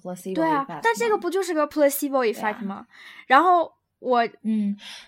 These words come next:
Speaker 1: 那为什么，就是，那，那其实很有，很有意思的一点嘛，就是他们说 placebo effect 之后，就觉得说心理，心理上的作用不是 evidence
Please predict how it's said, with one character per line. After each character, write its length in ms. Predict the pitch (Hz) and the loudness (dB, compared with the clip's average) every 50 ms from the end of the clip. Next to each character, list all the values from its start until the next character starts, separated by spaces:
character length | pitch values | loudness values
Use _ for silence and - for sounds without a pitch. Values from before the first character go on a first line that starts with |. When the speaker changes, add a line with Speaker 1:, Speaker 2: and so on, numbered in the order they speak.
| _ _ | _ _
Speaker 1:
那 260 | 392 403 381 320 240 - | 0 0 2 2 0 0
为 120 | 339 370 | -2 -2
什 140 | 370 320 269 | -2 0 -2
么， 140 | 233 233 - - | -2 -2 -4 -6
就 120 | - 302 294 | -6 -6 -4
是， 300 | 277 285 254 - - - _ | -2 -2 -2 -2 -4 -6 _
那， 260 | - 339 330 - - 233 | -6 -4 -2 -2 -4 -4
那 120 | 311 330 | -6 -8
其 160 | 320 - 285 277 | -6 -8 -8 -6
实 140 | 294 302 | -6 -6
很 160 | 294 269 233 233 | -4 -2 0 0
有， 100 | 240 220 | 0 0
很 260 | 190 - - 208 226 | -2 -4 -4 -2 -2
有 140 | 233 208 196 | -2 -2 -2
意 120 | 208 214 | -4 -4
思 100 | 196 208 | -4 -6
的 80 | 196 196 | -6 -6
一 40 | |
点 140 | 185 190 180 | -6 -8 -8
嘛， 200 | 175 175 170 175 | -8 -8 -10 -10
就 120 | 202 233 233 | -8 -8 -6
是 220 | 233 247 220 208 - - - - - _ _ _ | -4 -4 -4 -4 -8 -14 -20 -20 -20 _ _ _
他 180 | - - 277 294 | -10 -6 -4 -4
们 180 | 294 277 277 262 | -4 -4 -6 -4
说 180 | - 269 254 | -4 -6 -6
placebo 500 | 254 254 240 233 233 254 226 233 214 196 | -4 -4 -4 -4 -4 -4 -4 -4 -4 -4
effect 220 | 196 233 220 202 202 | -4 -4 -6 -6 -6
之 140 | - 214 | -8 -8
后， 200 | 214 233 220 196 | -6 -6 -6 -6
就 160 | 190 - 214 202 | -6 -8 -8 -8
觉 200 | 202 180 170 175 | -8 -10 -8 -8
得 140 | 185 196 | -8 -8
说 240 | 196 - 208 196 190 | -8 -8 -6 -6 -6
心 340 | 190 - - 226 226 226 220 | -8 -6 -4 -2 0 0 0
理， 300 | 202 165 - - - - _ _ _ _ | -2 -4 -6 -10 -14 -18 _ _ _ _
心 240 | - - - 262 262 | -16 -12 -8 -4 -2
理 100 | 254 208 | -2 -2
上 220 | 185 208 202 196 180 | -2 -4 -4 -6 -6
的 80 | 175 | -8
作 240 | 170 - 202 190 180 | -10 -10 -8 -8 -8
用 380 | 175 170 165 131 92 - - _ _ _ _ _ _ _ _ _ _ _ _ _ _ - | -6 -8 -8 -8 -8 -10 -14 _ _ _ _ _ _ _ _ _ _ _ _ _ _ -12
不 160 | 202 180 190 | -10 -8 -6
是 160 | - - 226 - | -6 -6 -8 -6
evidence 760 | - - 185 185 185 175 - - - - 202 - - - | -6 -6 -6 -6 -8 -10 -10 -12 -14 -14 -16 -18 -18 -20